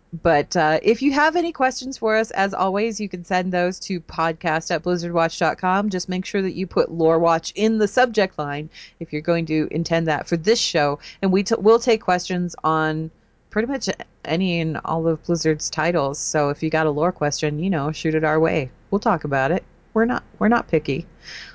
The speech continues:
Anyway, uh, Blizzard Watch is made possible due to the generous contributions at patreon dot com slash blizzard watch, and your continued support means that this podcast site and community is able to thrive and grow.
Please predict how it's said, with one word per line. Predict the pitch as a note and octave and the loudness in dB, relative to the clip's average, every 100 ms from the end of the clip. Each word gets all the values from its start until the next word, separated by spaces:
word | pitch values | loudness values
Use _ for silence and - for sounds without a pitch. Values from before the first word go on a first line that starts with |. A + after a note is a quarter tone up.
| - | -4
Anyway, | - A3+ G3 D#3+ F3+ | 2 4 6 4 2
uh, | - F#3 F3+ | 2 4 4
Blizzard | A3+ C#4+ A#3+ | 2 0 0
Watch | G3+ F3 A3 | 0 0 -2
is | G#3+ | -2
made | D#4+ F#4 | -2 0
possible | E4 D#4+ F4 E4 | 0 0 -2 -2
due | C#4 | 0
to | B3 | 2
the | G#3 | 2
generous | G3+ G#3 G#3 | 4 2 2
contributions | - G3 F#3 F#3+ G#3 C4 | 0 -2 0 -4 -2 -2
at | A3+ | 0
patreon | - E3+ F3 E3+ D#3+ | 0 0 2 2 2
dot | D#3 - | 0 -2
com | E3+ D#3+ D#3+ D#3+ | -2 -2 -2 -4
slash | - D3+ D3 | -2 -2 0
blizzard | E3 D#3 E3+ | 0 0 0
watch, | G#3 C4 - - - - | 0 0 -4 -16 -18 -2
and | A3 | 2
your | G#3+ | 2
continued | A3 G#3 B3+ A#3+ A3+ | 2 0 0 -2 -4
support | - A#3 - | 0 2 2
means | G#3+ G3 | 2 2
that | G#3+ F#3+ | 0 -4
this | - | -4
podcast | F#3+ F3+ F3+ E3 | -2 0 0 -2
site | - F3 - | 0 0 2
and | E3+ E3 | 0 0
community | E3+ E3 E3 F#3 A#3+ C4+ | -2 -2 -2 0 -2 0
is | F#3 E3+ | 0 2
able | - D#3+ D#3 | 2 2 2
to | |
thrive | D#3+ D#3+ D#3 | 2 2 2
and | D#3 | 0
grow. | D#3 D3 F#3 | 2 2 2